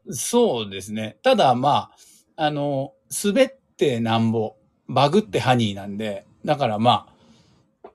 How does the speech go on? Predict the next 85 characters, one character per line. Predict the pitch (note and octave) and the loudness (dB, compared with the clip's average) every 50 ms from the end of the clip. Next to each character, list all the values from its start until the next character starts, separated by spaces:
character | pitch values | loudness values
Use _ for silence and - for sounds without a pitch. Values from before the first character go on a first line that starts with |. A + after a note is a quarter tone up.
| _ _ - | _ _ -10
そ | C3 C#3+ C#3 | -6 -4 -2
の、 | C3+ B2+ B2 A#2 A#2 A#2 A#2+ - _ _ _ _ _ _ _ _ _ _ _ - | -2 -2 0 -2 -2 -2 -4 -6 _ _ _ _ _ _ _ _ _ _ _ -4
ど | E3+ F3 G3+ | 0 0 2
ん | G3+ | 2
ど | D3+ | 2
ん | B2 - - | 2 0 0
滑 | D3+ D3 F#3 | 2 2 0
っ | F#3 - | 0 0
て | - C#3+ | -4 -4
こ | A2 - | -4 -4
う | - - - _ - | -6 -10 -12 _ -6
っ | - | -2
て | - B2+ | 0 0
い | A#2 A#2 A#2+ | 0 0 -4
う。 | - - _ - - - - _ - | -6 -8 _ -20 -20 -20 -16 _ -2
じ | E3+ C4+ | 2 4
ゃ | C4+ | 6
あ | C4 | 6
お | A#3 F#3+ | 4 4
前 | E3+ D3 | 2 0
反 | C3 A#2+ F#3 G#3+ | 2 2 2 2
省 | G3+ - G3 G#3+ | 4 4 4 4
し | - | 4
て | - G#3 | 4 0
生 | F#3 F3+ | 0 4
か | - B3+ | 4 4
せ | A3+ A3+ G3 | 4 4 2
て | - A#3+ | 2 2
ね | D3+ D#3 D#3+ | 2 2 2
え | F3+ | 2
じ | E3 | 2
ゃ | D#3 | 0
ね | C3+ B2+ | 0 -2
え | A#2+ | -6
か | - A2+ | -8 -8
っ | G#2+ | -8
て | - B2+ | -6 -4
い | |
う | |
話 | G#2+ A#2+ B2+ A#2+ A2+ | -4 -4 -4 -4 -6
な | B2+ A2+ | -6 -8
ん | G#2 | -6
で | |
す | - | -6
け | - A#3+ | -8 -8
ど。 | G#3 A3+ - - - - C4+ - - C#4 - - C4 | -6 -6 -8 -6 -8 -10 -10 -8 -10 -10 -10 -10 -12
<laughs> | - - C4+ - _ _ B3+ - | -10 -10 -12 -12 _ _ -8 -2
ま | F#3+ A3 A#3+ A#3+ E3+ | 2 4 4 4 4
あ、 | D#3 | 2
ち | - - - - | -4 -8 -10 -10
ょ-、 | G#3+ | -10
そ | - - E3+ C#3 A2 - | -2 0 0 0 -2 -4
う。 | - _ _ _ _ _ _ | -14 _ _ _ _ _ _
あ | - D3 | -2 -2
の、 | D3 D#3 D3 - - | 0 -2 -2 -2 -2
あ | B2+ D#3 F3+ G3 G3+ G#3 G3+ - _ _ _ _ | -2 -2 0 2 2 0 0 -2 _ _ _ _
ー、 | - | -8
い | D#3+ | -2
ま | E3 F3+ F#3 | 2 2 4
い | G3+ G#3 | 2 2
ち | - G3+ | 0 -2
だ | F#3+ F3+ | 0 2
な | G3 A#3 | 2 0
っ | B3 - | 0 0
て | - | -2
い | F#3 | -4
う | |
の | C3+ | -4
は | A#2+ | -4
感 | - - B2+ C3 | -2 -2 -2 -2
じ | B2 A2+ B2 | -2 -4 -4
ま | A#2+ A2+ | -4 -6
す。 | A2 - - _ _ _ _ | -6 -8 -12 _ _ _ _
あ | - C3 | -4 -2
の、 | B2 B2+ B2 A#2 A2+ - _ - - - - - _ _ _ _ _ _ _ _ _ _ _ _ _ _ | -2 -2 -4 -6 -8 -10 _ -20 -20 -20 -20 -20 _ _ _ _ _ _ _ _ _ _ _ _ _ _
い | - | -8
や、 | D3+ - - _ | -8 -8 -8 _
な | - B2+ D#3 A3 C#4 | -4 2 2 4 4
ん | E4+ F4 A#3 | 4 2 0
て | - - F3+ | 0 0 0
い | |
う | D3 | 0
の | C#3 B2 | 0 -2
か | A#2 A2 | -2 -2
な。 | G#2+ A2 G#2 G#2 G2+ F#2+ - | -2 0 -2 -2 -4 -6 -12